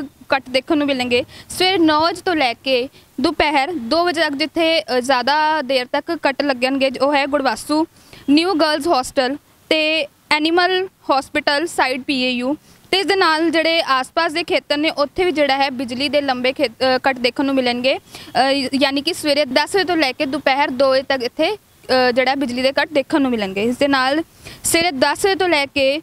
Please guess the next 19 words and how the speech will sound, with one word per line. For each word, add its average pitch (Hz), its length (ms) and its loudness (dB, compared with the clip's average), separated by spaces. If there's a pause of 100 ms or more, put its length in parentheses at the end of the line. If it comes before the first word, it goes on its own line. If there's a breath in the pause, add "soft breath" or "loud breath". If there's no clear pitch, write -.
(160)
ਸ਼ਾਮ 349 460 0
ਛੇ 359 240 0
ਵਜੇ 381 60 -2
ਤੱਕ 349 240 -2
ਜਿੱਥੇ 320 520 0
ਕੱਟ 277 200 0
ਦੇਖਣ 285 300 -2
ਨੂੰ 285 120 0
ਮਿਲਣਗੇ, 285 320 0
ਉਹ 302 140 2
ਏਰੀਆ 269 300 0
ਹੈ 262 160 0 (380 soft breath)
ਇੰਡਸਟਰੀਅਲ 320 480 0
ਏਰੀਆ 302 400 0
ਏ, 254 180 2 (760)
ਘੋੜਾ 269 260 2
ਰੋਡ, 247 300 0 (1000)
ਲਿੰਕ 349 340 2
ਰੋਡ, 285 360 2